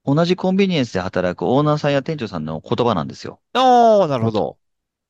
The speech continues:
Speaker 1: はい。
Speaker 2: はい、
Speaker 1: 実はここからが、
Speaker 2: はい、はい。
Speaker 1: すごくヒントになっていて、
Speaker 2: へー。
Speaker 1: あの、すごく参考にさせていただいてるんですね。
Speaker 2: うんうんうん。
Speaker 1: うん。なので、まあ、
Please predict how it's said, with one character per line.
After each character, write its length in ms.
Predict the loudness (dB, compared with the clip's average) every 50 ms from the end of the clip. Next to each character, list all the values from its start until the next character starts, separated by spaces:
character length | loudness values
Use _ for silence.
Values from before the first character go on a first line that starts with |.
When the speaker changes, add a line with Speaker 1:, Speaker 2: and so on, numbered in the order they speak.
| _ _
Speaker 1:
は 420 | -10 -4 0 0 2 2 2 0
い。 140 | -2 -4 -8 _ _
Speaker 2:
は 160 | -6 -4 0
い、 20 |
Speaker 1:
実 120 | 2 2 2
は 120 | 2 2
こ 180 | 0 -4 -4 -2
こ 120 | -2 -2
か 160 | 0 0 0
ら 140 | 2 2 2
が、 80 | 4 4
Speaker 2:
は 300 | 4 4 2 2 0 -2
い、 20 |
は 60 | -4 -8
い。 0 | _ _ _ _ _ _ _ _ _ _ -14
Speaker 1:
す 220 | -12 -4 -2 0
ご 140 | 0 0 0
く 120 | 0 -2
ヒ 200 | -2 0 0 0
ン 80 | 0 0
ト 160 | -2 -4 -6
に 80 | -6 -6
な 100 | -8 -8
っ 80 | -10
て 160 | _ _ -6 -6
い 100 | -6 -8
て、 560 | _ _ 0 2 2 2 2 0 -2 -4 -6 _
Speaker 2:
へ 600 | -10 -8 -6 -6 -6 -6 -6 -6 -6 -6 -4 -2
ー。 20 | 0
Speaker 1:
あ 100 | 2 4
の、 220 | 4 4 4 2
す 140 | 0 0 -2
ご 80 | -2 -2
く 100 | -4 -4
参 260 | -2 0 0 0 0
考 200 | 0 0 0 0
に 40 | 0
さ 140 | -2 -4
せ 80 | -4 -2
て 60 | -2
い 60 | -2
た 100 | 0 0
だ 100 | 0 -2
い 60 | -2 -2
て 120 | -2 -2
る 80 | -2 -4
ん 40 |
で 80 | -6 -10
す 120 | -10 -8
ね。 240 | -6 -4 -4 -4 -6 -8 _ _
Speaker 2:
う 60 | -18 -16
ん 20 |
う 40 | -16
ん 380 | -16 -18 _ -20 -20 -20 -20 _ _
う 20 | _
ん。 60 | -20 -20 -20 _ _ _ _ _ _ _ -2
Speaker 1:
う 40 | 0
ん。 420 | 2 4 4 4 2 2 -2 -2 -2
な 140 | 0 0
の 100 | 0 0
で、 440 | 0 0 0 0 0 -2 -4 -6 -12 _
ま 140 | -8 -4 -2 0
あ、 180 | 0 -2 -4